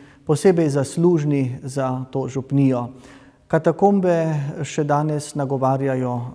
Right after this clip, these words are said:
mnoge ljudi. Eh, številni ljudje prihajajo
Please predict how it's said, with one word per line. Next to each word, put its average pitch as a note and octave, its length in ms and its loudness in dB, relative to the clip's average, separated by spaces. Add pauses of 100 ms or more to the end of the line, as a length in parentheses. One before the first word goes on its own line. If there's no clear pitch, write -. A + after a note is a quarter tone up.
mnoge C#3 400 4
ljudi. C3 420 2
Eh, - 540 -4
številni E3+ 480 4
ljudje D3 320 2
prihajajo C#3 640 2